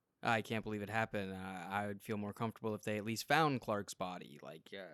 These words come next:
why, why is, why couldn't they fight? He's lost in the wreckage, yada, yada.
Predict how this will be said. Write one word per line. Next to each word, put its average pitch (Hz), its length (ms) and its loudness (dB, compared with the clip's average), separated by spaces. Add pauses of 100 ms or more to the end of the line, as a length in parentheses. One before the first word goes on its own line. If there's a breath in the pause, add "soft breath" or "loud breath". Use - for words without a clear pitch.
(220)
why, 80 240 -12
why 95 220 -4
is, 123 200 6
why 117 340 6 (120)
couldn't 131 220 4
they 127 100 6
fight? 123 220 4
He's 117 160 2
lost 127 240 2
in 131 80 0
the 127 80 2
wreckage, 101 420 2
yada, 104 220 2
yada. 92 420 -2